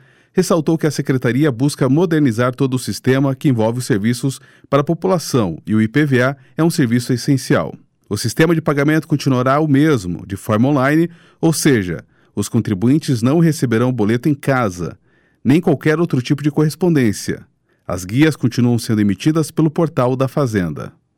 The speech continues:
Além do calendário de vencimento do imposto, o portal disponibiliza o acesso a diversos serviços relativos ao I P V A, pedidos de isenção, imunidade, parcelamento, emissão de guia de pagamento, regularização de débitos,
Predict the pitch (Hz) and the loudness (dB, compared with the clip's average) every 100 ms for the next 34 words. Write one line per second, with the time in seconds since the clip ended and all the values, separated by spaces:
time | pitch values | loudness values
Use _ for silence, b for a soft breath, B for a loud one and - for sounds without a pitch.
0 | _ - 135 190 190 170 143 123 123 117 | _ -4 0 2 2 0 0 2 0 0
1 | 104 107 120 - 107 117 104 92 85 113 | -4 -2 -2 0 0 0 -2 -6 -4 0
2 | 139 143 147 143 b b b 151 165 135 | 0 0 -6 -6 b b b 0 0 2
3 | 156 151 - 147 123 113 143 143 123 104 | 0 -2 -2 0 2 2 2 2 0 0
4 | 135 135 127 110 107 131 135 123 104 120 | -2 -2 -4 -4 0 -2 -2 -2 -2 -2
5 | 131 120 131 120 - 127 127 131 139 135 | -2 -2 -2 -2 -2 -2 0 0 0 0
6 | 151 123 110 110 b b b b 123 110 | 0 2 0 -2 b b b b 0 2
7 | 139 139 117 120 107 95 - 139 151 - | 2 2 0 0 0 -2 0 0 0 -2
8 | 113 110 107 104 127 139 135 135 b b | -2 0 0 0 0 0 -4 -8 b b
9 | - 147 175 147 101 123 143 143 147 b | -2 -2 2 0 2 2 0 -2 -8 b
10 | b - 143 127 170 170 120 135 127 123 | b 0 2 2 2 0 2 2 0 -2
11 | 101 92 110 127 135 131 b b b - | -2 0 0 0 -2 -4 b b b 0
12 | 175 190 175 139 123 - 127 101 90 120 | 2 4 2 2 -2 0 -2 -2 0 0
13 | 139 - 143 - | 0 -4 -4 -6